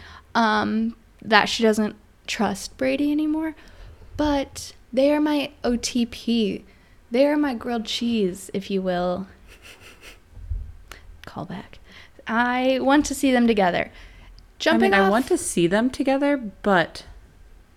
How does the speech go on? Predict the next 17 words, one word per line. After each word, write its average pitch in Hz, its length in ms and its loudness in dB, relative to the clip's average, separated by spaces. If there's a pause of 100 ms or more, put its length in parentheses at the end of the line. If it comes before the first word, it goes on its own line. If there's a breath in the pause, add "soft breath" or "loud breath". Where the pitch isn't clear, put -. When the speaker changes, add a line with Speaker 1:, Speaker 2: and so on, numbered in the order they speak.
(220)
Speaker 2:
I 165 60 -8
don't 160 120 -2
know. 175 100 0
I 170 60 0
think 156 140 -2
she's 151 160 -6
gonna 165 140 -2
have 165 160 0
a 160 40 -4
dalliance. 156 540 -2
Speaker 1:
Hmm. 208 500 0 (800 loud breath)
Well, 262 100 0
jumping 392 300 2
off 339 200 0
of 262 80 -4
that, 247 240 0
I 359 420 0